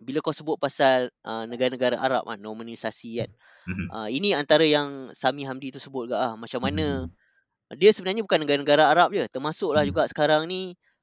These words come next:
Speaker 1: ah, Erdogan. Erdogan pun dah
Speaker 2: Ya.
Speaker 1: nampak mula baik dengan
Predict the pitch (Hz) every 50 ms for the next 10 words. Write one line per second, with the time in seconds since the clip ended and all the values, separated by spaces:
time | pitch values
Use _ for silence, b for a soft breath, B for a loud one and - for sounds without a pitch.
0 | _ _ _ _ 110 117 120 123 117 117 117 117 117 113 113 113 110 - - _
1 | _ _ _ _ _ _ _ _ _ - 139 147 147 147 147 156 127 110 101 95
2 | - 113 123 139 139 - 170 170 170 175 175 180 - 202 202 190 180 160 151 147
3 | 139 135 143 - - 160 - - 131 135 143 156 147 143 147 151 139 - - -
4 | 123 131 135 131 131 127 127 123 120 123